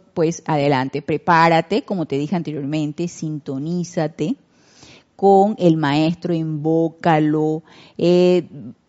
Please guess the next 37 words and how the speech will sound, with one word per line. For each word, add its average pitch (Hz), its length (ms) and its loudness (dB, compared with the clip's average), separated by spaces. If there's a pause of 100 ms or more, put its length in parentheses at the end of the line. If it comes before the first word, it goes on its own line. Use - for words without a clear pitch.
(120)
lee 196 320 10
la 214 120 10
descripción 175 760 -2
que 175 100 -2
te 160 160 -2
habla 160 280 2
acerca 170 320 -2
del 165 100 2
retiro 160 380 -2
de 156 100 0
Luxor. 165 600 -4
Prepárate 277 580 2
antes 240 260 2
de 262 100 4
ir, 226 120 2
ya 226 100 4
cuando 214 180 -2
estés 202 200 0
en 220 160 2
el, 165 240 2 (140)
en 170 180 0
el 165 80 0
lugar 202 380 4
físico, 247 760 -4 (120)
pues 233 420 2 (500)
aquíétate 165 640 0
lo 214 80 -2
suficiente 208 720 -4
y 233 140 0
en 214 100 -2
ese 196 220 -2
lugar, 175 260 0
pues, 190 140 -2
elévate 165 720 4
a 165 100 -2
los 170 260 -4
ámbitos 170 720 -4